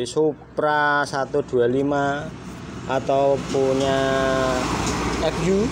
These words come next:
ya, Satria, Batak, terus Vixen dan lain, lain pokoknya yang ada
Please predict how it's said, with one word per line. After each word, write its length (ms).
ya, 180
Satria, 720
Batak, 480
terus 560
Vixen 720
dan 160
lain, 240
lain 400
pokoknya 480
yang 480
ada 520